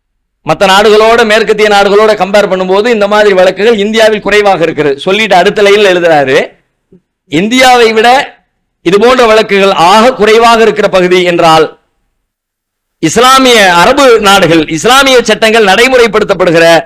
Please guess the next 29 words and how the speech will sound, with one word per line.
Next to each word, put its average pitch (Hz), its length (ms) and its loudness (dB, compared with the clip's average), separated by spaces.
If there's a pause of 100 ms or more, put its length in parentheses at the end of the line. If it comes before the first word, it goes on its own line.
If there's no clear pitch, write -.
(340)
அரபு 269 300 0
நாடுகளில் 196 600 2 (140)
இந்த 233 260 -2
கு-, 208 200 -2
இந்த 214 160 -2
குற்றங்கள் 226 440 -2
மிக 240 160 2
குறைவாக 220 420 0
இருக்கிறது. 147 400 -2 (880)
இது 180 140 -6
எழுதுனது 254 440 0 (100)
ஏதோ 240 200 2 (240)
இஸ்லாமியர்கள் 240 720 0
நடத்துகிற 233 340 0
இஸ்லாமிய 240 360 0
பத்திரிகைகள் 233 560 0
அல்ல. 165 120 0 (1200)
முஸ்லிம்கள்னு 269 720 0
சொன்னா 240 280 0
கூட 262 300 0
ஒரு 254 180 2
மடங்கு 262 320 0
தண்ணி 269 180 -2
குடிச்சு 254 320 -2
எழுதக்கூடிய 240 420 0 (760)
அந்த 233 260 -2
மாதிரி 277 300 0
ஒரு 262 200 2
பத்திரிகை 247 520 -2